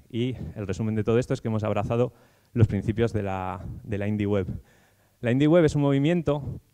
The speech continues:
tampoco quiero pasar por todos, pero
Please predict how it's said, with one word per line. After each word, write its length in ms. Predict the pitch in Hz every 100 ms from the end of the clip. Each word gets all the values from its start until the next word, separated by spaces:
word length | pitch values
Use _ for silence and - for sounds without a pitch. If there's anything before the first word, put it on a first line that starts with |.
| _ _ _ -
tampoco 280 | 98 95 113
quiero 180 | 120
pasar 600 | 120 113 127 120 113 107 104 - - -
por 240 | 110 98
todos, 460 | 98 - 131 123 - - -
pero 500 | 110 98 98 95 104